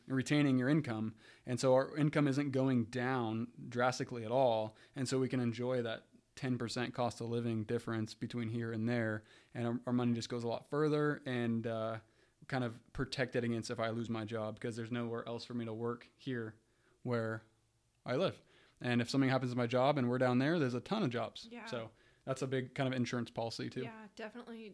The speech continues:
Speaker 2: making this move from a position of strength, like you say all the time, which I think is important. You know, we don't wanna be behind and then be forced to move.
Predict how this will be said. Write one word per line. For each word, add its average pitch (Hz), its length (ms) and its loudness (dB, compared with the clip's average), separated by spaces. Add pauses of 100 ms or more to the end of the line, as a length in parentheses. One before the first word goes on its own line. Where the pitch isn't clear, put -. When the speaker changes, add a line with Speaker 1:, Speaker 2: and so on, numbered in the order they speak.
(120)
Speaker 2:
making 190 300 -8
this 185 180 -6
move 196 380 -6 (180)
from 190 720 -6 (680)
a - 80 -10
position 190 560 -4
of 180 160 -10
strength, 185 360 -8
like 180 180 -10
you 185 100 -8
say 185 180 -8
all 180 120 -6
the 180 100 -8
time, 180 460 -10 (100)
which 196 200 -6
I 190 80 -2
think 196 180 -4
is 185 100 -6
important. - 540 -10
You 175 80 -12
know, 170 260 -8
we 202 100 -8
don't 202 160 -4
wanna 185 220 -4
be 175 380 -6 (840)
behind 190 840 -2
and 175 520 -8 (560)
then 190 280 -4
be 185 80 -4
forced - 380 -8
to 180 60 -12
move. - 360 -12